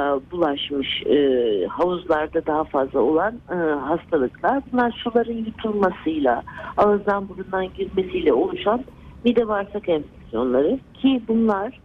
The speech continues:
yaz aylarında görülen ishallerin neredeyse yarısını oluşturuyor. Ve bir otelde, bir tatil köyünde oluşan ishallerin, oradan kaynaklanan ishalli hastalıkların yarısını, e,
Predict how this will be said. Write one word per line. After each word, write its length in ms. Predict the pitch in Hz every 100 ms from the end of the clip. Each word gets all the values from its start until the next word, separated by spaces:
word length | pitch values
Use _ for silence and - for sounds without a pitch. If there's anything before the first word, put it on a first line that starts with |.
| 233
yaz 200 | 247 240
aylarında 440 | 220 190 175 170
görülen 400 | 170 196 165 156 -
ishallerin 720 | 180 233 214 180 170 220 269 - - -
neredeyse 400 | 240 233 214 214
yarısını 440 | 247 226 190 - 131
oluşturuyor. 560 | 107 - - 110 110
Ve 160 | 160 156 -
bir 120 | 180
otelde, 580 | 120 175 185 165 160 156
bir 60 |
tatil 420 | 156 165 165 - 156
köyünde 360 | 165 156 156
oluşan 440 | 151 156 - 160 143
ishallerin, 720 | - - 185 170 156 139 156
oradan 320 | 175 185 170
kaynaklanan 720 | 156 156 156 147 - 143 135 131 -
ishalli 300 | - 165 180
hastalıkların 920 | 180 185 - 165 139 - 135 185 269 - - - - -
yarısını, 640 | 254 269 208 - 208 262 -
e, 60 | -